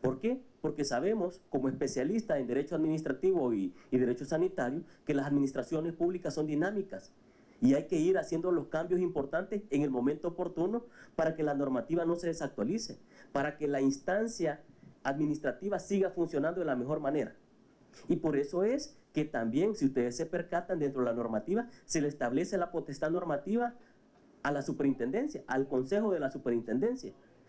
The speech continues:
Si es necesario emitir una normativa por una pandemia o por una crisis sanitaria, se emite la normativa desde la superintendencia para darle cumplimiento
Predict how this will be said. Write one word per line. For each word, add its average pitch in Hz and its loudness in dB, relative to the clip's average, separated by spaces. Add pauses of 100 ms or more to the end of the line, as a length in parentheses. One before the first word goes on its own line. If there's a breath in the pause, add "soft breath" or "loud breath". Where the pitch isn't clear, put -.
(140 loud breath)
Si - 2
es 190 6
necesario 202 2
emitir 190 2
una 196 6
normativa 180 0
por 127 2
una 170 2
pandemia 170 2
o 110 -2
por 120 2
una 156 0
crisis 196 0
sanitaria, 196 0 (340 loud breath)
se - 2
emite 190 2
la 165 2
normativa 175 0
desde 208 0
la 185 2
superintendencia 135 0 (680 loud breath)
para 127 -2
darle 175 0
cumplimiento 185 0